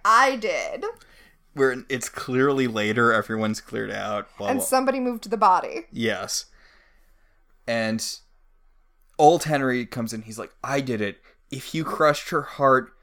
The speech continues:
Speaker 2: it's not something you could ever come back from. Killing a person means you're evil forever."
Speaker 1: Okay,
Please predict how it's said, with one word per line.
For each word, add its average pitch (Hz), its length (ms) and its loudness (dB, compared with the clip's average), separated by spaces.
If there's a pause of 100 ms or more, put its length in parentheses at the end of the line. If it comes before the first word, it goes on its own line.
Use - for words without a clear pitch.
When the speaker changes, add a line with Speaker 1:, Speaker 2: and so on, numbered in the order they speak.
(200)
Speaker 2:
it's 147 240 -2
not 147 240 -2
something 143 340 -4
you 131 60 -2
could 127 160 -8
ever 135 300 -4
come 131 200 -2
back 123 240 0
from. 110 280 -4
Killing 175 420 0
a 156 60 2
person 147 600 0
means 131 380 -2
you're 127 220 -4
evil 131 360 -2
forever." 117 720 -2 (1040)
Speaker 1:
Okay, 311 760 4